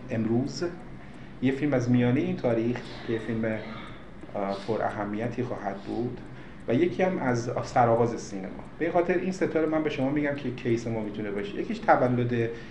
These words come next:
یک ملت گریفیسه که می‌دونی که به عنوان پدر، اه، فن فیلم، گریفیس کسی که سینمای روایی رو توسعه داده و خیلی هم مهمه، به خاطر اینکه شما اگه بخواید سینمای امریکا رو بشناسید، به نوعی تو این داری می‌بینیدش و هم، تا همین امروز مسئلهٔ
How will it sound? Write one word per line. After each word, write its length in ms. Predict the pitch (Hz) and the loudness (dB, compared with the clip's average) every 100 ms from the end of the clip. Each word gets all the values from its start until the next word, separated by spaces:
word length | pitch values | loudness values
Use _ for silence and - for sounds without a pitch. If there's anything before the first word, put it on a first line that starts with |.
| - | -4
یک 200 | 117 117 | -2 0
ملت 680 | 120 113 110 117 117 113 107 | 2 2 0 -2 0 -2 0
گریفیسه 480 | 117 113 131 117 101 | 2 2 0 -4 -6
که 100 | - | -2
می‌دونی 260 | 113 131 117 | 2 2 2
که 220 | - 110 - - - - - - | 2 0 0 -10 -14 -14 -14 0
به 60 | |
عنوان 280 | 120 127 135 | 2 4 4
پدر، 500 | 135 135 123 131 135 | 2 0 2 2 2
اه، 60 | 127 - 127 113 107 - - - - - | 0 0 0 2 0 -4 -10 -14 -14 0
فن 280 | 123 113 110 | 2 2 0
فیلم، 360 | - 110 104 113 | -2 -4 -2 -4
گریفیس 380 | 107 - 117 - - - | -4 -4 -6 -8 -12 -4
کسی 200 | 113 - | -4 -2
که 80 | 127 | -6
سینمای 640 | - - 113 110 113 113 110 - - - - - - | -6 -4 -2 0 0 0 -2 -4 -10 -12 -10 -6 -2
روایی 380 | 113 113 113 123 | 2 4 4 4
رو 100 | 127 | 2
توسعه 500 | 120 110 107 - 107 | 2 0 -2 -2 -2
داده 220 | 107 104 | -2 -2
و 80 | 107 107 101 - - | -2 -2 -4 -10 -12
خیلی 280 | - 139 135 | -6 0 2
هم 140 | 135 | 4
مهمه، 340 | 123 120 143 127 | 2 2 2 2
به 100 | 117 | 2
خاطر 240 | 117 123 | 0 0
اینکه 320 | 139 - 143 143 - - - | 0 0 0 0 -8 -12 -4
شما 200 | 123 135 | 2 2
اگه 100 | 135 | 4
بخواید 200 | 139 131 | 2 0
سینمای 380 | 123 127 127 | 2 4 4
امریکا 320 | 127 123 123 147 | 6 6 4 4
رو 60 | |
بشناسید، 340 | 127 123 120 143 | 2 2 0 2
به 80 | |
نوعی 160 | 135 147 | 4 4
تو 100 | 147 | 2
این 120 | 147 | 2
داری 160 | 131 131 | 4 4
می‌بینیدش 460 | 135 117 101 95 | 4 2 0 0
و 40 | 110 | 0
هم، 160 | 135 | 0
تا 140 | 131 131 | 0 0
همین 400 | 139 170 170 143 | 0 0 0 0
امروز 300 | 139 143 135 | 0 0 0
مسئلهٔ 640 | 120 117 113 117 123 123 | 0 0 0 4 6 6